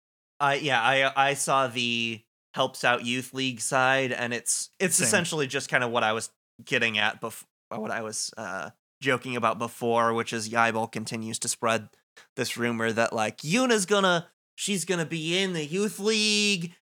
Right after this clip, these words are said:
Speaker 1: and, uh, Nuge is gonna give her a whole fucking battalion, and everyone, like, believes it, and Yuna has to be like, "No, no, it's,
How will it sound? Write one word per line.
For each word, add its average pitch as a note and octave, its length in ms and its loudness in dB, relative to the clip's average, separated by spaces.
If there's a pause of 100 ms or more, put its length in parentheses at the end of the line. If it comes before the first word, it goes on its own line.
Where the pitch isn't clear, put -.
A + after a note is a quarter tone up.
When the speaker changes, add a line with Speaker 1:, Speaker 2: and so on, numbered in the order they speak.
(120)
Speaker 1:
and, D3 640 -2 (300)
uh, - 40 -10 (340)
Nuge F3+ 440 0
is E3 120 -2
gonna F3+ 220 2
give F3 260 2
her E3 140 4
a D3+ 80 4
whole E3 260 0
fucking E3 440 0
battalion, F3+ 1400 4 (280)
and B2+ 100 -2
everyone, C3+ 340 -2
like, A#2+ 180 -4
believes A#2+ 420 -4
it, A#2+ 220 -2
and A2 220 -8
Yuna A2 220 -6
has A2+ 180 -10
to B2 60 -14
be C3+ 60 -6
like, C3+ 200 -6
"No, C4+ 300 2
no, A#3+ 280 2
it's, - 280 -2